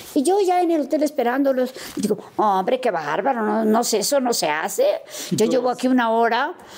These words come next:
Speaker 2: Y todos, "No,
Speaker 1: Mi
Speaker 2: juegues".
Speaker 1: marido llora, llora. "Ay, creímos que te había pasado algo". "No, pues no, no me sacaron rápido". Y dice, "Sí, pero avisa, pues,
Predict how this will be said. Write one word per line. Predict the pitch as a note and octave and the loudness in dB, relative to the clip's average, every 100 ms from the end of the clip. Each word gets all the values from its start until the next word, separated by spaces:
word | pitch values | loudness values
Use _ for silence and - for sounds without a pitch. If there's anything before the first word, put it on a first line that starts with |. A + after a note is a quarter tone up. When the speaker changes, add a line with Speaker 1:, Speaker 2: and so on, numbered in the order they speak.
| - - | -14 -4
Speaker 2:
Y | C3+ | 0
todos, | D#3+ D3+ D3+ | 2 2 2
"No, | A#3+ | -2
Speaker 1:
Mi | |
Speaker 2:
juegues". | C4+ - - F#4 | 0 -2 -2 0
Speaker 1:
marido | F#4+ A#3 A3+ G#3 | 2 2 2 2
llora, | A3+ - A#4 D5 A4+ | 0 0 0 0 0
llora. | F#4 C#5+ C#5+ - - - - - - - | 2 2 0 -2 -10 -18 -16 -10 -8 -6
"Ay, | - E4+ G4 A4 | 0 2 4 2
creímos | G#4 F#4+ E4 C#4+ - | 2 0 0 -4 -2
que | A#3 | -2
te | G#3 | 0
había | G3+ G#3 | 0 0
pasado | A3 A#3 A#3 B3+ | 0 2 2 2
algo". | D4+ D4 D4 - - - - | 2 0 -2 -4 -18 -18 0
"No, | D#4 A4 A#4 | 2 2 0
pues | F4+ | 2
no, | E4 D4+ | 2 4
no | D4 D4 | 4 6
me | D4+ E4+ F#4 | 6 4 4
sacaron | E4 D#4+ D#4 E4 D4+ | 2 0 2 4 4
rápido". | D#4 D#4+ D4 D4+ D4+ - - - F4+ D4 | 2 2 2 2 0 -8 -20 -12 -10 -4
Y | |
dice, | F#3+ A3 | -2 -2
"Sí, | G3+ G3 F#3+ | -2 -4 -2
pero | C4 E4 | 0 0
avisa, | D#4 C4 C#4 - F4+ | 0 2 2 2 0
pues, | B3+ - | -2 -8